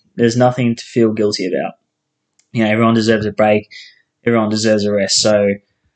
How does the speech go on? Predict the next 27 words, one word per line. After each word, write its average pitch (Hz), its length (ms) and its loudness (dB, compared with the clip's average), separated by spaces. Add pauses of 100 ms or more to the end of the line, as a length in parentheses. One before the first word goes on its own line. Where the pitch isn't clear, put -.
(240)
yeah, 117 180 2
once 127 400 0
next 120 260 -2
year 120 180 2
rolls 113 220 2
around, 107 420 -2 (300)
um, 101 420 -4
I 104 100 -2
definitely 117 300 0
got - 260 0
plans 113 300 -2
in 110 120 -6
place 113 300 -2
that 95 140 0
will 110 260 0 (440)
get 160 80 4
me 135 80 0
back 117 280 0
to 131 40 0
that 107 140 2
structured 110 420 -4
diet 107 280 2
and 104 120 -4
structured 113 460 -2
training 107 360 -4
program. 104 540 -4
But 98 240 -2